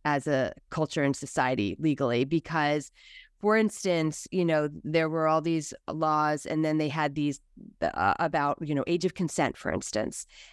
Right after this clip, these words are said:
And then, well, now what happens when an eighteen-year-old is with a seventeen-year-old? And so we had to develop these laws that kind of made close in age exceptions where, okay,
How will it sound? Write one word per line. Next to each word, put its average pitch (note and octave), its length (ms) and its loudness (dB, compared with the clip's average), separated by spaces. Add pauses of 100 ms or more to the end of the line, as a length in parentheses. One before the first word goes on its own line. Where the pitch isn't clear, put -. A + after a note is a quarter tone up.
(100)
And E3 180 0
then, D#3+ 320 0 (140)
well, F3+ 300 4
now F3 240 2
what F3+ 160 0
happens F3 500 -2
when D#3 420 0
an D#3+ 200 -2
eighteen-year-old E3+ 1040 -2
is D3+ 180 -2
with D3+ 240 0
a F3 160 2 (520)
seventeen-year-old? C3 1000 2
And G3 140 0
so A3 100 0
we G3+ 140 0
had F#3+ 200 2
to G3 80 0
develop E3 460 0
these D#3 240 -2
laws D#3 400 2
that D3+ 180 -2
kind D#3 160 -2
of D3 80 -6
made D3+ 340 0 (420)
close A3 260 0
in G3+ 100 2
age F3 240 0
exceptions - 1080 -2
where, C#3 560 0 (120)
okay, C#3+ 580 0